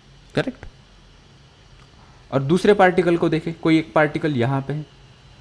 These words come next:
तो इस particle को time t is equals to two second में जब ये particle यहाँ पे था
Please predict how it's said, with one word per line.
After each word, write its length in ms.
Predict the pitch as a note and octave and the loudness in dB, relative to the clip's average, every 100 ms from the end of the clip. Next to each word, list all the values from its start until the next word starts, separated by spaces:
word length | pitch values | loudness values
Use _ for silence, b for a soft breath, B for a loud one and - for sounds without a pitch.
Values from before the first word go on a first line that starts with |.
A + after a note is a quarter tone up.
| - - - | -20 -14 -4
तो 60 | |
इस 180 | - C#3 | 0 0
particle 580 | - D3 D3+ D#3 D#3+ D3+ | 4 4 6 2 2 2
को 160 | - D#3 | 2 2
time 300 | C3+ C#3+ D#3 | 4 4 4
t 200 | D#3 D3+ | 4 2
is 140 | C#3+ | 2
equals 400 | C#3+ D3+ D3+ D3 - | 2 4 4 0 0
to 140 | D#3 C#3+ | 0 2
two 160 | E3 E3+ | 4 4
second 340 | E3 B2 A2 G2 | 4 0 0 -2
में 160 | D2 - - - - A2+ | -4 -10 -20 -20 -12 -2
जब 200 | C3+ C#3 | 0 0
ये 120 | C#3+ | 0
particle 520 | C#3+ C3 C3+ C#3 C#3 | 0 0 -2 -2 -2
यहाँ 260 | A#2+ C3+ C3 | -2 -2 -2
पे 140 | C3 | -4
था 240 | B2 G#2+ | -6 -8